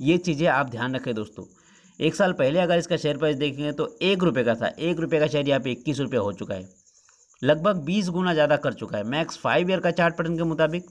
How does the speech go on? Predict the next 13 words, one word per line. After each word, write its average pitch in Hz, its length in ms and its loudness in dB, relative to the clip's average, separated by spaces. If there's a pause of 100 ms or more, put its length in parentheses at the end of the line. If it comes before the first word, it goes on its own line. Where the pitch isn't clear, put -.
मैं 127 120 -2
आपको 127 220 -2
मैक्स 135 220 -6
फ़ाइव 131 260 2
ईयर 143 80 -2
का 139 100 -2
चार्ट 135 200 -2
पैटर्न 139 160 -4
दिखा 135 180 0
देता 131 200 -4
हूँ 139 80 -2
एक 135 60 -4
बार। 160 180 -2